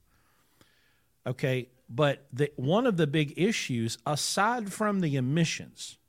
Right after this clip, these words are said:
if you're looking at a brand new Cascadia, or, well,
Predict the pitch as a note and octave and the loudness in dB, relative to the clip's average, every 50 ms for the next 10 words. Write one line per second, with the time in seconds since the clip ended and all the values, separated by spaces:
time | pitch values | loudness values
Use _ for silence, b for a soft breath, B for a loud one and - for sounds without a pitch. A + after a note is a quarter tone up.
0 | _ _ B2+ B2+ - D3 C#3+ C#3 C#3 D3+ F3 E3+ - F3 E3 D#3 C#3 C3 A#2 A2 | _ _ -2 -2 0 0 0 2 4 2 2 2 0 0 0 2 0 0 -2 -2
1 | B2 C3 C3+ C3+ C3 B2+ A#2+ A#2+ - B2 G#2+ G#2+ - - - B2 G#2+ F#2 - - | 0 0 0 0 0 0 -2 -4 -6 -8 -6 -6 -6 -6 -4 -4 -4 -6 -10 -16
2 | - - _ _ _ _ _ - A#2+ B2 A#2 A#2+ C3 B2 A#2 G#2+ A#2 | -20 -20 _ _ _ _ _ -6 -4 -4 -2 -2 -2 -2 -2 -2 -4